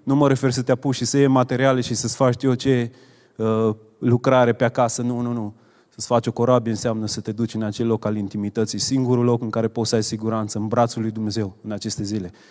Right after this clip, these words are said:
Singurul loc care te poate păzi, singurul loc care poate să facă ca lucrurile să fie diferite pentru tine, pentru viața ta, e să zidești o corabie, o corabie în acel loc al intimității cu Dumnezeu. Și vreau să vă chem, și asta este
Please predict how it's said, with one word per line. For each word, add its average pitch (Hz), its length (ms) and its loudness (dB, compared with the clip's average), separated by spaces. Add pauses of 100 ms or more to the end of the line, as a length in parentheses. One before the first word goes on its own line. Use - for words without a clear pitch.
(100)
Singurul 135 380 2
loc 131 120 4
care 120 180 0
te 120 100 -6
poate 123 280 0
păzi, 117 300 -2
singurul 135 460 4
loc 131 220 2 (340)
care 123 200 4
poate 131 280 2
să 117 280 0 (280)
facă 123 320 0
ca 123 140 0
lucrurile 123 280 0
să - 100 0
fie 135 200 2
diferite 139 760 2 (260)
pentru 120 240 -2
tine, 135 240 2
pentru 113 280 -4
viața 120 320 -2
ta, 110 260 2
e 104 180 -4 (260)
să - 160 -6
zidești 107 380 0
o 120 40 2
corabie, 110 680 2
o 120 140 -2
corabie 117 420 2
în 107 60 -2
acel 110 240 -2
loc 113 200 2
al 107 120 -2
intimității 101 720 -4 (360)
cu 110 100 -8
Dumnezeu. 104 320 -2
Și 98 140 -2
vreau 120 200 4
să 127 160 0
vă 117 120 0
chem, 127 380 2
și 120 120 -4
asta 120 200 0
este 120 360 -2